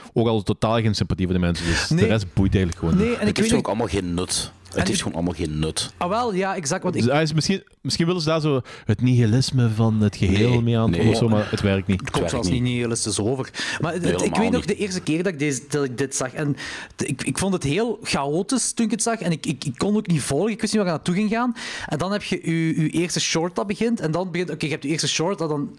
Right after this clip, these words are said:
Speaker 2: zo zelfs dieper op ingaan. Oké, cool, mega cool. Die short stopt en we zitten dan weer in dat huis met al de chaos en, en, en dat lijk dat dan verdwijnt, dan terugkomt, maar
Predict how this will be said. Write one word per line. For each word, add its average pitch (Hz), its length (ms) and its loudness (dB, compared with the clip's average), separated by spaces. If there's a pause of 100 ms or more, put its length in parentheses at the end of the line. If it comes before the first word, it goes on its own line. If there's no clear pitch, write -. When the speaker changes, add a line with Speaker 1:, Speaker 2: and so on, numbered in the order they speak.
Speaker 2:
zo 139 200 0
zelfs 127 300 -2
dieper 165 220 -2
op 170 120 -2
ingaan. 185 340 0 (320)
Oké, 247 280 -2 (140)
cool, 254 420 2 (100)
mega 196 340 2
cool. 269 280 2 (140)
Die 156 120 -2
short 190 280 0
stopt 220 280 -2
en 185 80 -2
we 175 60 0
zitten 175 220 -2
dan 151 200 0
weer 180 260 0
in 185 100 -2
dat 156 120 0
huis 160 280 0
met 185 200 -4
al 208 140 0
de 190 120 -2
chaos 202 500 0
en, 180 120 -2
en, 160 160 0 (320)
en 151 120 -2
dat 143 100 -2
lijk 156 240 -2
dat 190 100 0
dan 196 140 0
verdwijnt, 170 440 -2
dan 160 140 -2
terugkomt, 196 440 -2
maar 147 160 -2